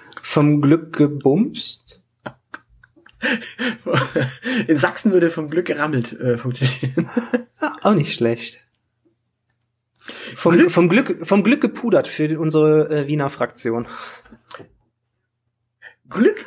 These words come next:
Speaker 2: ist die Fähigkeit, es zu bemerken.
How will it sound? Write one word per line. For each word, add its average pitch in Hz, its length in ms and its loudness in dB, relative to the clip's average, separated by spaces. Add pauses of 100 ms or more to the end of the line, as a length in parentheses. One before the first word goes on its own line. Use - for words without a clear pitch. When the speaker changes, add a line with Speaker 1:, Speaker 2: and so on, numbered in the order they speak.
Speaker 2:
ist - 180 -6
die 156 140 0
Fähigkeit, 175 800 0 (320)
es - 460 -2
zu 147 300 -4
bemerken. 127 840 0